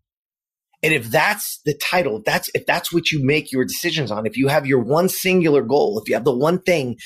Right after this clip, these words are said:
that's the most important to you, if you do, can you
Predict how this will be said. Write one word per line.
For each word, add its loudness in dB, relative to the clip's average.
that's -2
the 2
most 2
important 0
to 0
you, -8
if 4
you 2
do, 0
can 0
you -16